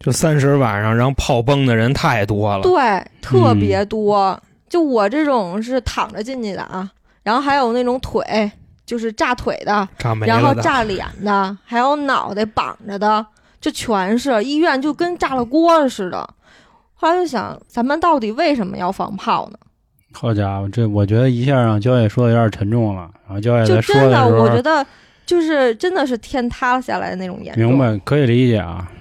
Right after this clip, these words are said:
Speaker 3: 焦爷这儿说的也有一点哽咽了啊。
Speaker 2: 啊，你的声音能听出来。
Speaker 3: 嗯，我这个赶紧先接走啊。我觉得是这样，你想有点多了。我觉得是因为你长得太好看了，所以连上天都嫉妒你，所以故意可能要在你身上留下一点儿，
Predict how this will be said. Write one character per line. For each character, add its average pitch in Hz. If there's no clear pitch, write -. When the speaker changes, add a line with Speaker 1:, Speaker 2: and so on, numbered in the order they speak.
Speaker 3:
焦 127
爷 117
这 113
儿 110
说 127
的 117
也 110
有 113
一 117
点 113
哽 107
咽 123
了 101
啊。 90
Speaker 2:
啊， 233
你 220
的 247
声 359
音 381
能 302
听 330
出 131
来。 117
Speaker 3:
嗯， -
我 113
这 131
个 127
赶 127
紧 131
先 131
接 135
走 110
啊。 90
我 104
觉 110
得 143
是 156
这 160
样， 107
你 127
想 127
有 127
点 127
多 131
了。 95
我 117
觉 117
得 165
是 143
因 147
为 185
你 185
长 139
得 120
太 147
好 117
看 143
了， 98
所 139
以 139
连 120
上 131
天 151
都 131
嫉 117
妒 101
你， 95
所 117
以 113
故 131
意 131
可 104
能 107
要 117
在 113
你 107
身 113
上 107
留 101
下 120
一 117
点 104
儿， 92